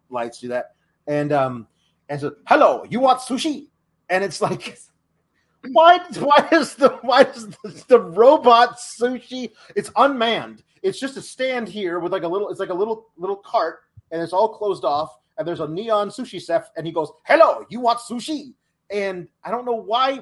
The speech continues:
Why does he have to talk like that? That's so odd. It's like, "Yeah, give me a couple of California rolls and a whatever." And there's a, "Okay, come right up." And, like, wh-, why did you, <laughs> why did you make him talk like that? And then it just,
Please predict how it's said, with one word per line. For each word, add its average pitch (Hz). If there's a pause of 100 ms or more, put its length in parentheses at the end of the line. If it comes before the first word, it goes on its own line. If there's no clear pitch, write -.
Why 220
does 269
he 269
have 269
to 233
talk 285
like 156
that? -
That's 139
so 123
odd. 127
It's -
like, 165
"Yeah, 226
give 208
me 208
a 190
couple 214
of 185
California 190
rolls 185
and 147
a 135
whatever." 165 (300)
And 170
there's 160
a, -
"Okay, 254
come 269
right 262
up." - (120)
And, 180
like, 160 (260)
wh-, -
why 247
did 269
you, 240 (100)
<laughs> -
why 254
did 247
you 277
make 247
him 247
talk -
like 175
that? 139 (460)
And 190
then 202
it 180
just, -